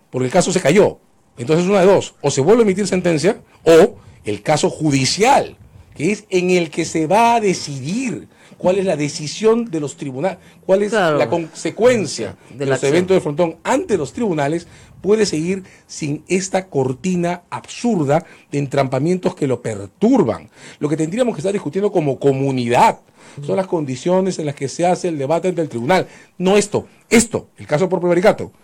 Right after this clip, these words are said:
Speaker 1: y los antecedentes en el Constitucional, como están hechos, son obstáculos que debemos remover. ¿Para qué? Para encarar el caso del Frontón,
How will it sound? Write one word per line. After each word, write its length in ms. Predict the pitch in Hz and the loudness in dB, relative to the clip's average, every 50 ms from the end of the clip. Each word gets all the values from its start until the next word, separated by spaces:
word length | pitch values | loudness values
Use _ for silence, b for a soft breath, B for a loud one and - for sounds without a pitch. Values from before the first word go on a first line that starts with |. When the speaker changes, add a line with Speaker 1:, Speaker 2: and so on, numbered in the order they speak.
| b b b b b _ | b b b b b _
Speaker 1:
y 300 | 147 147 165 175 175 - - | -6 -4 -4 -4 -4 -6 -8
los 140 | 135 127 | -6 -6
antecedentes 540 | 135 127 110 139 120 131 135 165 190 196 180 | -6 -4 -4 -4 -2 0 0 0 0 -2 -2
en 80 | 170 165 | -4 -4
el 40 | 151 | -4
Constitucional, 580 | 143 143 131 131 117 110 147 170 165 151 - - | -6 -6 -8 -8 -8 -4 -2 -2 -2 -4 -4 -6
como 200 | 139 135 123 120 | -6 -6 -4 -4
están 220 | 113 - 180 175 | -2 0 2 2
hechos, 360 | 202 202 196 - 220 233 226 B B B B | 2 0 0 0 -2 -2 -4 B B B B
son 300 | - - 190 190 190 - _ | -10 -8 -6 -6 -8 -8 _
obstáculos 1080 | - 151 147 - - - - - - - - 220 226 - - 214 208 208 202 196 - - | -6 -6 -6 -6 -10 -12 -10 -12 -6 -4 -4 -4 -4 -4 -4 -2 0 0 -2 -2 -6 -10
que 140 | - 160 151 | -8 -6 -4
debemos 640 | 139 139 135 139 185 208 220 208 208 214 196 190 - _ - | -2 -2 2 4 4 4 4 2 0 -6 -6 -8 -12 _ -20
remover. 680 | - 120 127 135 139 127 120 127 175 196 147 101 92 b b b b b b _ | -12 -6 -4 -2 -2 0 0 2 2 2 2 0 -4 b b b b b b _
¿Para 240 | - - 127 120 117 | -4 -2 0 0 -2
qué? 280 | - - - - - b b b b b b b _ _ - | -2 -2 -2 -2 -2 b b b b b b b _ _ -10
Para 100 | 247 294 | -8 -6
encarar 280 | 294 302 - - 269 415 427 | -6 -6 -6 -8 -2 0 0
el 140 | 381 220 185 | -2 -2 -4
caso 300 | - - 339 - - - | -10 -12 -12 -10 -8 -6
del 140 | 196 151 123 | -6 -6 -6
Frontón, 720 | - - 110 110 107 101 - 247 392 349 131 104 92 95 | -8 -8 -10 -10 -10 -8 -8 -6 -6 -6 -8 -10 -12 -16